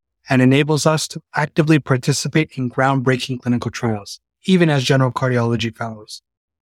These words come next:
Our program offers numerous opportunities to explore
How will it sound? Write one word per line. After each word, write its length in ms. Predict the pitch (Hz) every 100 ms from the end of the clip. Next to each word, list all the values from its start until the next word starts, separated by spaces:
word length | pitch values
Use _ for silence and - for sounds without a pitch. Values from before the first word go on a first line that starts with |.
| _ -
Our 80 | 139
program 480 | - 165 165 165 160
offers 400 | 151 143 151 135
numerous 380 | 151 156 147
opportunities 760 | 151 139 131 147 147 143 143 -
to 140 | 135
explore 500 | 123 - - 139 135